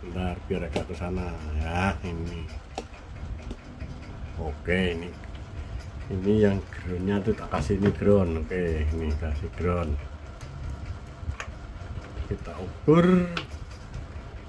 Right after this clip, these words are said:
Ini apakah tegangan ini ada tujuh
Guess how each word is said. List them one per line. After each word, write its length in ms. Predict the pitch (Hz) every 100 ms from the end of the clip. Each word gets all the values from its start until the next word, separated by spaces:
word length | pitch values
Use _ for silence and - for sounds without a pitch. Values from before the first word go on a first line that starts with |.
| - -
Ini 320 | 98 92 90
apakah 400 | 92 101 101 117 98 - - -
tegangan 400 | - 101 101 104
ini 160 | 113 110
ada 320 | - 113 104
tujuh 560 | 110 98 - - 104